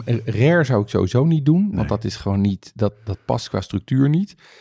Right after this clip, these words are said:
Speaker 1: Maar well zou ik ook niet doen.
Speaker 2: Nee, dat
Speaker 1: Dus
Speaker 2: is zonde, denk ik.
Speaker 1: rosé is mooi.
Speaker 2: Ja. Maar hoe, want dat is best complex, want je ziet het niet.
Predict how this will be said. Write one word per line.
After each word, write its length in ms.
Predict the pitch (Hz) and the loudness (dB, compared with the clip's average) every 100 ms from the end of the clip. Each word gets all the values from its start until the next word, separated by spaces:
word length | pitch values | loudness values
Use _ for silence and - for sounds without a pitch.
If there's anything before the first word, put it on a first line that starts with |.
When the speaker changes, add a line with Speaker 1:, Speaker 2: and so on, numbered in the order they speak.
| - - | -20 -6
Speaker 1:
Maar 200 | 92 90 | -4 2
well 280 | 110 113 95 | 4 4 2
zou 140 | 85 | 0
ik 80 | - | -4
ook 120 | - | -6
niet 180 | 78 - | -6 -8
doen. 120 | - | -8
Speaker 2:
Nee, 100 | - | -4
dat 80 | 76 | 0
Speaker 1:
Dus 80 | 107 | 0
Speaker 2:
is 60 | |
zonde, 300 | 85 80 78 - | 0 -4 -6 -8
denk 120 | - 104 | -6 0
ik. 60 | |
Speaker 1:
rosé 240 | 117 107 131 | 2 4 4
is 220 | 135 113 | 2 0
mooi. 300 | 101 107 165 | 0 2 0
Speaker 2:
Ja. 120 | 190 - - - | -2 -8 -8 0
Maar 100 | 113 | 2
hoe, 120 | 156 113 | 2 2
want 160 | 113 | 2
dat 100 | 120 | 2
is 80 | 135 | 2
best 200 | 104 101 | 0 -2
complex, 360 | - 104 123 - | -2 0 0 -2
want 120 | 85 | -6
je 80 | 87 | -2
ziet 180 | 123 135 | -4 -4
het 120 | 73 | -8
niet. 300 | 71 - | -10 -12